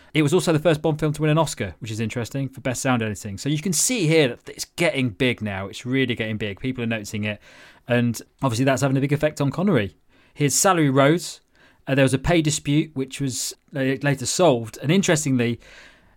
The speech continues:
it's because he suffered a back injury when filming the scene with Oddjob, where, um, he's, uh, he, he knocks Bond unconscious in Miami. And the dis-, dispute was settled, and Ian and Connery agreed to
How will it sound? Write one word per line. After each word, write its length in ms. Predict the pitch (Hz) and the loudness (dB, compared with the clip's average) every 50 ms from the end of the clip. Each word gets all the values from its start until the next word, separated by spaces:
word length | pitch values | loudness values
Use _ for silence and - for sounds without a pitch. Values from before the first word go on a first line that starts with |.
| _ _ | _ _
it's 160 | - 151 151 - | -6 -6 -4 -4
because 260 | - 156 - 165 151 | -4 -2 -2 -2 0
he 80 | 156 156 | 0 -2
suffered 280 | 151 - 214 208 - | 0 -2 -2 0 0
a 60 | 196 | -2
back 360 | 151 - - 170 190 190 - - | -2 0 -2 -2 -2 0 0 2
injury 420 | 180 151 123 127 123 110 104 104 | 2 4 4 2 0 0 0 0
when 160 | 110 113 107 | 0 -2 -2
filming 600 | 110 - 143 135 131 131 131 127 123 123 123 135 | -2 0 0 2 4 4 4 4 4 2 0 -2
the 100 | - 127 | -4 -6
scene 240 | - - 151 143 135 | -4 -2 0 2 2
with 120 | 127 117 | 2 0
Oddjob, 480 | - - 139 156 151 - 120 98 95 - - - - _ _ _ | 2 2 0 2 2 0 -2 -4 -4 -8 -12 -16 -18 _ _ _
where, 400 | - 120 120 117 113 113 113 117 | -4 -2 -2 0 0 0 0 0
um, 400 | 117 117 117 113 113 113 113 120 - | 0 0 0 0 0 -2 -2 -4 -6
he's, 320 | 113 120 123 120 110 - - 156 151 - | -6 -6 -4 -4 -6 -4 -4 -4 -4 -4
uh, 300 | - 123 123 120 120 120 - - - _ | -4 -2 -2 -2 -2 -4 -6 -12 -20 _
he, 200 | - 123 131 131 - | -8 -8 -8 -6 -4
he 60 | 123 | -2
knocks 260 | 135 147 151 - - | -2 -2 -2 -4 -8
Bond 320 | - - 131 127 123 123 123 | -4 0 2 2 2 2 0
unconscious 460 | 131 123 - 135 143 151 147 120 - | -2 -2 -2 0 0 0 -2 -2 -2
in 80 | 120 113 | -2 -2
Miami. 460 | 110 107 113 123 131 131 117 98 90 - _ - - - - - - _ _ _ _ _ _ _ _ - | 0 2 2 4 4 2 2 0 -4 -10 _ -20 -20 -20 -20 -20 -20 _ _ _ _ _ _ _ _ 0
And 340 | 143 143 139 139 131 - - _ - | 2 2 2 2 0 -2 -8 _ -2
the 220 | 131 156 147 143 | 0 2 2 2
dis-, 260 | - - 135 131 120 - | 2 0 -4 -4 -6 -4
dispute 360 | - 139 - - 175 180 165 | -4 -4 -4 -2 -4 -4 -4
was 120 | 139 120 - | -4 -6 -6
settled, 440 | - - - 170 156 113 110 107 117 | -4 0 2 2 2 2 0 -2 -2
and 140 | 117 151 - | -2 0 0
Ian 180 | 165 170 170 | 2 2 4
and 140 | 160 147 139 | 4 2 2
Connery 480 | - - - 185 180 170 143 127 117 117 | 0 -2 -2 -2 0 2 2 0 0 -2
agreed 340 | 113 107 - 143 143 135 - | -4 -4 -4 -4 -4 -4 -4
to 200 | - 139 127 127 | -4 -4 -4 -4